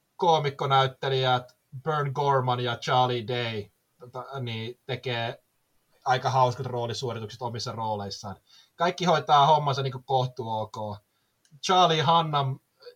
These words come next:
joka on, oliko se nyt niin, että se on oikeasti britti ja se esittää australialaista, vai että se on australialainen ja se esittää brittiä, vai meniköhän vielä amerikkalaiseksi?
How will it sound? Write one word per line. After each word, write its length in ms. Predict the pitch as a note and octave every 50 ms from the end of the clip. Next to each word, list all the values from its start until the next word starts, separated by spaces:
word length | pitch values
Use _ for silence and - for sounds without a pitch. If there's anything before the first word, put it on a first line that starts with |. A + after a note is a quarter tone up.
| _ _ -
joka 420 | D3 C3+ C3 - C#3+ C3+ C3 B2+
on, 260 | C3 C3 B2+ C3 C3+ - _ _ _ _ _ _ _ _ _
oliko 260 | - D3+ E3 D3+ E3 E3
se 60 | F3
nyt 140 | E3 E3 E3
niin, 160 | F3 F3 D#3+
että 80 | -
se 60 | - D3+
on 60 | C#3+
oikeasti 360 | D#3+ E3+ E3+ D#3+ C3 C3 B2+
britti 520 | G#2 A#2 C3+ F#3+ G3 F#3+ - _ _ -
ja 100 | C3+ B2
se 80 | A2+ C#3
esittää 360 | D3 E3 F3+ - - - A#2
australialaista, 840 | B2 - - F#3+ G3+ F3+ D#3 C#3+ C#3 C3+ C3 C3 - - C3+ B2+ - _ _ _ _ _ _ _ C3+
vai 80 | C#3 C3+
että 100 | C#3 C#3
se 60 | C#3
on 60 | C#3+
australialainen 520 | D3+ D#3 C#3 D3 C#3 B2+ B2+ A#2+ A#2 B2
ja 60 | A#2 A2
se 100 | - B2+
esittää 320 | B2+ B2+ - - A#2 G#2+
brittiä, 600 | G#2+ A#2 B2+ B2 B2 - _ _ A#2 G#2+ A2 - - - _ -
vai 180 | A#2+ A#2+ G#2+ - _ _ _ _
meniköhän 460 | _ B2+ C3 C3 C3+ C3 - C3 C3 B2
vielä 220 | C3+ C3 B2+ B2+
amerikkalaiseksi? 800 | B2+ B2+ A#2+ A#2+ - - - A#2 A#2 A2 G#2 G#2+ G#2 - -